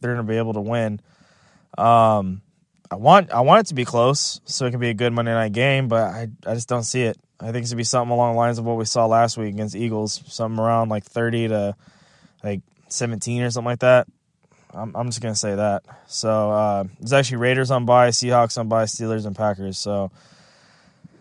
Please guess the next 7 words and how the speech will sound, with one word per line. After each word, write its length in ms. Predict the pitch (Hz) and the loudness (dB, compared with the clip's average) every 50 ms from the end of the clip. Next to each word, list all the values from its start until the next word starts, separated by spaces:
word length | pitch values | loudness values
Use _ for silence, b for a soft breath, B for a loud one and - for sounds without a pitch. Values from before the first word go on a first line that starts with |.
| b b b b b b b b - | b b b b b b b b -2
um, 640 | - 127 127 127 127 123 123 117 113 107 107 104 101 - _ _ _ _ - | 4 6 8 10 10 10 8 6 4 2 -2 -6 -8 -12 _ _ _ _ -12
so 160 | - - 139 | -10 -4 0
yeah, 260 | 131 135 139 127 113 110 | 4 8 8 8 6 6
so 180 | 113 - 135 | 2 -2 0
there's 180 | 135 143 143 139 | 0 0 0 0
some, 280 | - 170 170 151 147 | 0 0 0 2 4
uh, 280 | 143 143 143 143 139 135 | 6 6 8 8 6 4